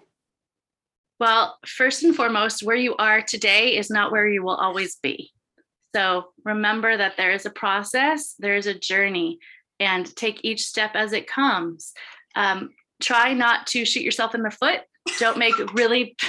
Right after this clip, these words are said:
don't make really big, bold moves and large arguments now because you don't know what the future is going to bring.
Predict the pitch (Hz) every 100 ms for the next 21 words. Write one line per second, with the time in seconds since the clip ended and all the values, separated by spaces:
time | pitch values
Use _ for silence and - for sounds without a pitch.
0 | - - _ _ 233 226 240 233 208 226
1 | 247 220 180 - 226 220 220 _ 220 202
2 | 208 214 208 202 208 226 220 202 202 196
3 | 190 202 - 196 202 226 240 262 - 220
4 | 220 226 - 240 220 220 208 214 202 196
5 | 196 196 - 185 - 190 180 - 175 160